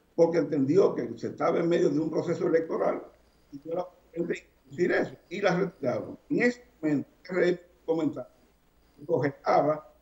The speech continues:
que se estuviera licitando trescientos megavatios, decían que era mucha potencia, entendían que era menos que debía licitarse.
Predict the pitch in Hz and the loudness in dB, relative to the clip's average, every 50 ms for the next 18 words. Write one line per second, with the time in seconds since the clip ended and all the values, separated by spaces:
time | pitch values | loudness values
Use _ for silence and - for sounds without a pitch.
0 | _ _ - - 165 - - - - - - - - 175 180 180 - - - - | _ _ -8 -8 -8 -8 -8 -12 -8 -8 -8 -6 -2 -2 -2 -2 -2 -6 -8 -8
1 | - 151 147 156 175 185 - - _ - - 175 160 156 - - - _ _ _ | -4 -2 -2 -2 -2 -4 -6 -10 _ -8 -4 -4 -4 -2 -4 -8 -8 _ _ _
2 | - - - - - - 123 117 - _ - 160 180 165 - 180 170 170 - - | -4 0 0 0 0 -2 -8 -10 -10 _ -6 -6 -4 -2 0 0 0 0 0 -4
3 | - 175 175 - 139 139 135 120 - _ _ - 175 135 - - - _ _ _ | -6 -4 -2 -2 -2 -2 -4 -8 -10 _ _ -10 -8 -8 -8 -8 -12 _ _ _
4 | _ _ - 127 120 123 156 170 170 175 - - - 165 156 - 143 160 170 170 | _ _ -6 -4 0 2 4 4 4 2 -2 -4 2 2 4 4 4 2 2 0
5 | - - - - 131 127 135 151 151 147 156 - - - - - 131 135 135 - | -2 -12 -10 -6 -2 0 2 2 2 2 -2 -4 -10 -8 -2 0 2 2 0 -2
6 | - | -6